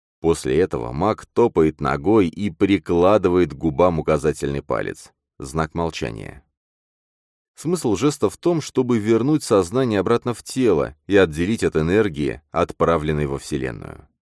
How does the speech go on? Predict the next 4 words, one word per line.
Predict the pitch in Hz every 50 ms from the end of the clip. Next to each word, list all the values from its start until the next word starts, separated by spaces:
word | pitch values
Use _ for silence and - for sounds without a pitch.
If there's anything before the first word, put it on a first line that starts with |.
| _ _ _ _ _ _ _ _ _ _ _ _ _
Человек, | - - 117 127 156 185 180 -
совершающий | - - 90 92 - - - 123 113 110 - - 87
подобные | 113 117 90 98 87 90 90 90 87
жесты, | 80 98 120 127 123 - - 80 65 62